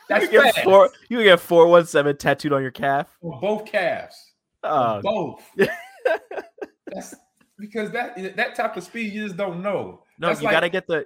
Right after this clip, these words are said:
Speaker 2: you gotta make it cooler than not just four one seven. Get a stopwatch that has four one seven in it.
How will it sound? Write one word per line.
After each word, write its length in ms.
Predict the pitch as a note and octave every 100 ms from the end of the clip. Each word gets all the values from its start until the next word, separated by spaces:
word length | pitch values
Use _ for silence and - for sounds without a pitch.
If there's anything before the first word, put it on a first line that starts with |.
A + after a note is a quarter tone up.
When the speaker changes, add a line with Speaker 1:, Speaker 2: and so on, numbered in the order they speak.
| -
Speaker 2:
you 140 | D3+
gotta 180 | F#3+ F#3+
make 180 | F#3+ F3
it 100 | C#3+
cooler 260 | F#3+ F#3
than 100 | D3
not 220 | B2 C3 -
just 160 | G#3+
four 140 | G3+ F#3
one 120 | E3
seven. 280 | F3 D#3 A#2
Get 120 | C#3+
a 40 | C3+
stopwatch 840 | - D3+ E3+ B2+ G#2+ F#2+ - - _ _ _ _ -
that 180 | B2+ B2+
has 240 | C3+ A#2+
four 320 | - C#3+ D3
one 180 | C#3+ C3+
seven 380 | - C#3 C3 A#2+
in 220 | C3 C3
it. 160 | G2